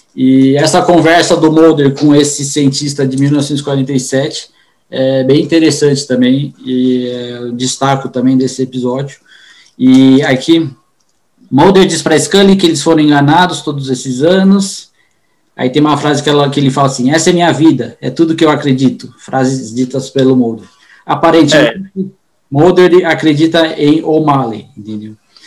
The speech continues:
Speaker 2: Eles
Speaker 1: Ah.
Speaker 2: foram usados pelo governo, né? O próprio arquivo X era uma ferramenta do governo.
Speaker 1: Sim, dura-, durante vários anos, né?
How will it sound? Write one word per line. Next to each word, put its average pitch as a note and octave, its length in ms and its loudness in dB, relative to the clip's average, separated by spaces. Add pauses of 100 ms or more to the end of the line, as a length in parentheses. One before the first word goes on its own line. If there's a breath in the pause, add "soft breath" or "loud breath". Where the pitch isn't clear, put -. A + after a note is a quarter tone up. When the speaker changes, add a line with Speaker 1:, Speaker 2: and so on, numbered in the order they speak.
(340 soft breath)
Speaker 2:
Eles C3+ 200 0
Speaker 1:
Ah. C#3+ 60 0
Speaker 2:
foram G3+ 180 6
usados E3 400 2
pelo C3+ 200 -2
governo, A#2 600 0
né? A#2 140 0
O - 300 -14
próprio D3 220 0
arquivo D#3 280 -2
X D3 520 0 (300 soft breath)
era A#2+ 160 2
uma C#3 100 2
ferramenta C#3+ 540 -2
do A#2+ 100 0
governo. A2 560 -2 (600)
Speaker 1:
Sim, B2+ 240 0
dura-, C3 360 -2
durante C3+ 500 -2
vários C3 360 0
anos, A2+ 280 0
né? A#2+ 180 -8